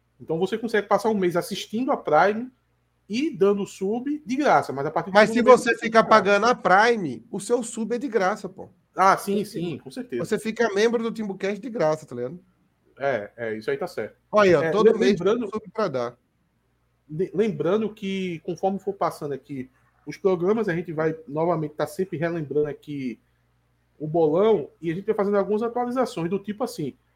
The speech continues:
Speaker 1: quem não participar do bolão provavelmente vai ter um,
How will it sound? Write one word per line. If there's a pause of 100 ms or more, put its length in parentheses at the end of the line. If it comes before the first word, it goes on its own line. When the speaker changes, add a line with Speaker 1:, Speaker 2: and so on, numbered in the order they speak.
(160)
Speaker 1:
quem
não
participar
do
bolão
provavelmente
vai
ter
um,